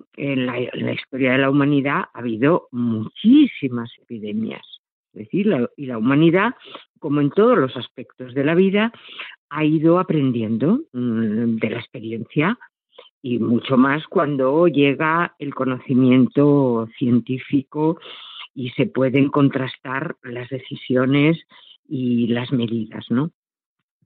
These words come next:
En primer lugar, decir que todas las pandemias y el covid tiene una marca de clase, eh, clarísima,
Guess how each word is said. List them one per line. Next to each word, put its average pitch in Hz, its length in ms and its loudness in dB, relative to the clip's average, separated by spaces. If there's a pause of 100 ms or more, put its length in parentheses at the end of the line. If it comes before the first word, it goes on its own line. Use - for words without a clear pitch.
(140)
En 160 100 -8
primer 190 320 4
lugar, 196 360 2
decir 165 520 -2 (300)
que 170 280 -2 (640)
todas 214 360 0
las 147 180 -8
pandemias 120 680 -8 (140)
y 180 120 -2
el 147 160 -2
covid 143 360 -2 (680)
tiene 196 480 4 (140)
una 170 640 4
marca 196 840 -4 (140)
de 147 280 -2
clase, 185 680 0 (460)
eh, 135 560 0
clarísima, 127 760 -2